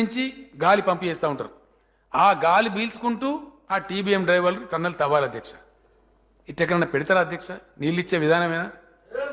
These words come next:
ఎప్పటి నుంచి వింటున్నాం ఎస్ఎల్బీసీ? ఎన్ని ఏళ్ళ కంప్లీట్ కావాలా? ఇది ఎవల పాపం?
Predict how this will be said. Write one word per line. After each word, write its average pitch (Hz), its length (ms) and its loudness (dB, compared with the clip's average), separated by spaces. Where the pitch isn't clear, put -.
ఎప్పటి 143 300 4
నుంచి 220 200 0
వింటున్నాం 202 360 0
ఎస్ఎల్బీసీ? 185 480 -4
ఎన్ని 165 220 4
ఏళ్ళ 208 160 4
కంప్లీట్ 180 340 -2
కావాలా? 180 260 4
ఇది 151 120 -4
ఎవల 190 160 4
పాపం? 180 240 0